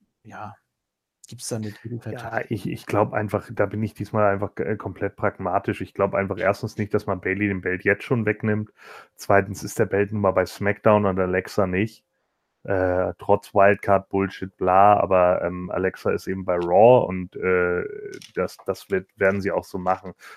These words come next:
Speaker 2: Es wär natürlich mal was Neues, wenn jetzt tatsächlich eine, äh, Raw-Diva dann den, den SmackDown-Belt gewinnt und man dann gucken müsste, was man daraus macht, aber ich glaub, so weit denken die gar nicht in dem Moment.
Speaker 1: Ja.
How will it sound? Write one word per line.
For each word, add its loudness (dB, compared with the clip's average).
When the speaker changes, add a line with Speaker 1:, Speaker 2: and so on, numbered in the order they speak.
Speaker 2:
Es -20
wär 6
natürlich 2
mal 2
was 0
Neues, 4
wenn 0
jetzt 2
tatsächlich 0
eine, 2
äh, 0
Raw-Diva 2
dann 0
den, 2
den 0
SmackDown-Belt 0
gewinnt 0
und -2
man -2
dann 2
gucken -4
müsste, -2
was -8
man -2
daraus 0
macht, 2
aber -4
ich -14
glaub, -8
so -20
weit -4
denken -12
die -12
gar -10
nicht -14
in -18
dem -12
Moment. -20
Speaker 1:
Ja. -12